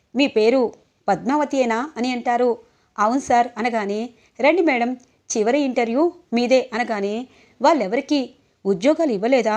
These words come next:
వాళ్ళు సరిగా ఆన్సర్ చేయలేదా?" అని అంటుంది. "అమ్మో, మా సారు కంటే మీరు స్పీడ్లా ఉన్నారు.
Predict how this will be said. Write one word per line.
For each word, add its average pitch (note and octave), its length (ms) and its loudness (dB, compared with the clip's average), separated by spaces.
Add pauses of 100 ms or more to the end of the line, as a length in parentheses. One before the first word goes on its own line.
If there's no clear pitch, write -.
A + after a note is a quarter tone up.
(360)
వాళ్ళు F4+ 160 2
సరిగా E4+ 300 2
ఆన్సర్ B3+ 360 -2 (120)
చేయలేదా?" G#3+ 400 0 (200)
అని B3 120 -4
అంటుంది. A#3+ 480 -6 (300)
"అమ్మో, A3 240 0 (480)
మా C4+ 100 2
సారు A3+ 300 0
కంటే C#4+ 260 2
మీరు C#4+ 160 0
స్పీడ్లా B3+ 420 -2
ఉన్నారు. B3 440 -2